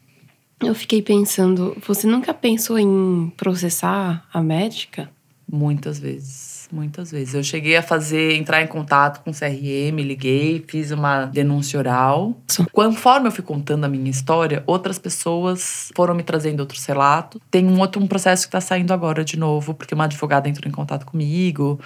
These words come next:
Speaker 2: é, se eu queria fazer um depoimento e tudo mais. Eu falei, "Não, eu faço", tal. É, a
Speaker 1: É uma história similar?
Speaker 2: É.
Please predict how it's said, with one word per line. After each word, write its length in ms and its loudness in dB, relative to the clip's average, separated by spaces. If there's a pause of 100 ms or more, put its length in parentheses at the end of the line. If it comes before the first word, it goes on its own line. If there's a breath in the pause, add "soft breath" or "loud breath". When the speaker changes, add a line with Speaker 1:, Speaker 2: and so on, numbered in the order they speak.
(120 loud breath)
Speaker 2:
é, 260 0
se 120 -4
eu 40 -10
queria 200 0
fazer 200 -4
um 60 0
depoimento 840 0
e 40 -12
tudo 220 -12
mais. 300 2
Eu 60 -4
falei, 160 -6
"Não, 280 0
eu 40 -6
faço", 560 0
tal. 300 -2 (120)
É, 300 2
a 180 2
Speaker 1:
É 60 6
uma 160 6
história 320 0
similar? 540 -2 (560)
Speaker 2:
É. 140 -4